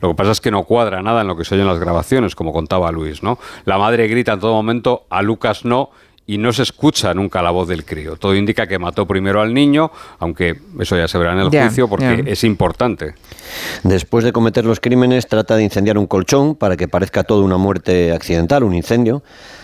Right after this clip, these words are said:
Speaker 3: Se va de vuelta a su pueblo, allí toda la familia menos Rosario vivían, viven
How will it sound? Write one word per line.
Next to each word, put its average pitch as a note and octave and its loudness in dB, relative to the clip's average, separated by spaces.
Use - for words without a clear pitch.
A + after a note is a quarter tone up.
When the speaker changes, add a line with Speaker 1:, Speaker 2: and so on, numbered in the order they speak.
Speaker 3:
Se - 0
va B2 2
de B2 2
vuelta A#2+ 2
a - 2
su G2 -4
pueblo, C#3+ 4
allí F#2+ 0
toda G#2+ 2
la G#2+ 2
familia G2+ 0
menos F#2 2
Rosario F#2 2
vivían, F2+ 2
viven G2 0